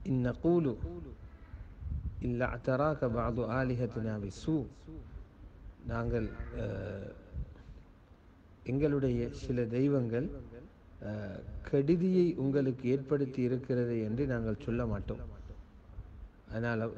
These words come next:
ஹதரத் ஹூத் சொன்னார்கள், "இன்னி உஷ்ஹிதுல்லாஹ் வஷ்ஹது, நான் அல்லாஹ்வை சாட்சியாக நிறுத்துகிறேன், நீங்களும் சாட்சியாக இருங்கள். நீங்கள் வைக்கும் இணைக்கு நான் பொறுப்பல்ல. அன்னி பரீஉ மிம்மா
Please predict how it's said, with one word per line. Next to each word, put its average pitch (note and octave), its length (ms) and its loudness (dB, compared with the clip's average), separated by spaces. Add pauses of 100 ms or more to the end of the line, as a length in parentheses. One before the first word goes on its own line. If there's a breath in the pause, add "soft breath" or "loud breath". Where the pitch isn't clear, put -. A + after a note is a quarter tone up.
(180)
ஹதரத் A#2 540 -2
ஹூத் C3+ 260 2 (100)
சொன்னார்கள், G#2 460 -4 (120)
"இன்னி B2+ 300 2 (140)
உஷ்ஹிதுல்லாஹ் G#2+ 800 -2 (800)
வஷ்ஹது, C#3 640 2 (260)
நான் A#2 200 0
அல்லாஹ்வை A#2+ 440 2
சாட்சியாக A#2 720 0
நிறுத்துகிறேன், G#2+ 680 -2
நீங்களும் B2 360 2
சாட்சியாக A2+ 640 -2
இருங்கள். B2+ 340 0 (520 loud breath)
நீங்கள் A#2 300 0
வைக்கும் A#2+ 540 0
இணைக்கு A#2 680 2 (120)
நான் A#2 280 0 (420)
பொறுப்பல்ல. C3 480 2 (220)
அன்னி A#2+ 300 0
பரீஉ A2 400 -2
மிம்மா G#2 300 -4